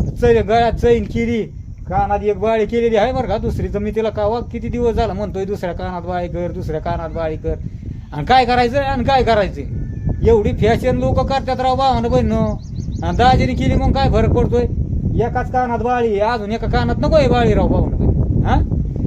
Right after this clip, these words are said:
मी म्हणलं काय तरी दाजीला अंगठी फिंगठी हातात आणली का काय, का चैन फिन आणली असं मला वाटतं. मी बी जरा लांबून फोगलोच जरा, म्हणलं "अर बायकोनी काहीतरी घेऊन आली आपल्यासाठी जरा."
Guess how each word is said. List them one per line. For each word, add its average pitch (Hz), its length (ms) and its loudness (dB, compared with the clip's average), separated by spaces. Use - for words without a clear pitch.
मी 226 100 2
म्हणलं 277 300 2
काय 277 240 0
तरी 240 120 4
दाजीला 254 400 4
अंगठी 254 260 4
फिंगठी 226 400 4
हातात 220 340 2
आणली 220 320 2
का 208 120 2
काय, 208 260 2
का - 200 0
चैन 220 380 2
फिन - 200 4
आणली - 360 2
असं 208 240 2
मला 214 200 2
वाटतं. 208 200 4
मी 247 160 4
बी 262 120 4
जरा 269 240 4
लांबून 262 380 2
फोगलोच 247 400 4
जरा, 247 240 0
म्हणलं 233 200 -2
"अर 214 420 2
बायकोनी 214 420 0
काहीतरी 208 340 0
घेऊन 226 280 0
आली 226 240 0
आपल्यासाठी 196 540 0
जरा." 165 200 0